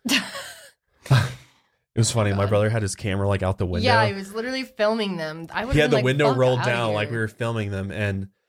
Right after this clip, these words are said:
Speaker 2: and then we drove past, like, a
Speaker 1: <laughs> God.
Speaker 2: security person.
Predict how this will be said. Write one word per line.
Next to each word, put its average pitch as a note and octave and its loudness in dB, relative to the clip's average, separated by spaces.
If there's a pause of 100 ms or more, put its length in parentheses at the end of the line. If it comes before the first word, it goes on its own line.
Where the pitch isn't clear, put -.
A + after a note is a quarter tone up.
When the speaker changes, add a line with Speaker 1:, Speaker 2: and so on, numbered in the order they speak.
(200)
Speaker 2:
and A#2 4
then C3 4
we C#3 2
drove A#2+ 2
past, A#2 -2
like, G2 2
a F#2+ -2
Speaker 1:
<laughs> - -
God. - -8 (220)
Speaker 2:
security A2 2
person. C#3+ -4